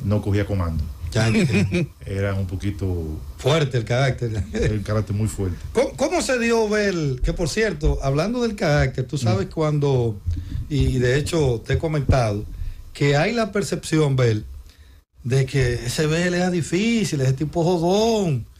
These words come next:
Speaker 2: Sin embargo, lejos de esa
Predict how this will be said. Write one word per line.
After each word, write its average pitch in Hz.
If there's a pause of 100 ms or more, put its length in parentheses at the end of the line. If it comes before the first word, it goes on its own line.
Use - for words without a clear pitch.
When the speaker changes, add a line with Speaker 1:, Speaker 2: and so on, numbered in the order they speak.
(120)
Speaker 2:
Sin 175
embargo, 156
lejos 185
de 180
esa 151